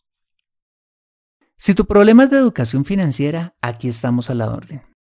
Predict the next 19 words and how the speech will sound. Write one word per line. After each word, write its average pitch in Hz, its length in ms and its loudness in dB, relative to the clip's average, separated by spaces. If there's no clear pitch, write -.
Pero 143 200 2
si 117 140 -6
tu - 200 -10
problema 117 640 -4
es 151 100 -10
de 143 80 -4
integridad 123 880 -8
o - 140 -10
de 117 140 -6
valores, 151 500 -4
solamente 180 640 -2
tú 180 160 -6
te 170 120 -6
puedes 160 360 -4
ayudar, 165 480 -8
porque 120 300 -6
solamente 131 920 -6
eres 123 440 -8
tú 294 300 -2